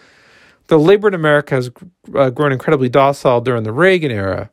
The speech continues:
The arrival of a transformational president who commands both houses of Congress following a pandemic and an economic collapse would wield tremendous power, just the kind of power to push the Amazon market-making machine into a loss, given its need for volume.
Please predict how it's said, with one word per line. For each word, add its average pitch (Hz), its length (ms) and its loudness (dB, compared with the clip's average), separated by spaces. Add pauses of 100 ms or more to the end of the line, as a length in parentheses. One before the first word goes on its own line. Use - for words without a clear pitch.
(380)
The 139 120 -4
arrival 156 500 0
of 117 100 -6
a - 40 -6
transformational 127 680 -6
president 151 520 -8
who 110 40 -12
commands 120 380 -6
both 170 320 -2
houses 107 400 -4
of 107 100 -20
Congress 104 460 -8
following 113 400 -6
a 107 60 -10
pandemic 104 720 -10 (360)
and 139 140 -6
an 123 80 -4
economic 113 480 -6
collapse 104 520 -2
would 131 200 -10
wield 156 240 -2
tremendous 156 480 -4
power, 101 500 -4 (540)
just - 240 0
the - 60 -4
kind 156 300 0
of 135 100 -4
power 117 280 2
to 110 60 -4
push - 420 -6 (440)
the 143 120 2
Amazon 139 380 2
market-making 123 680 -2
machine 107 360 -8
into 110 200 -6
a - 20 -2
loss, 139 480 0
given 120 200 -2
its 117 180 -8
need 110 180 -6
for - 80 -12
volume. 110 580 -4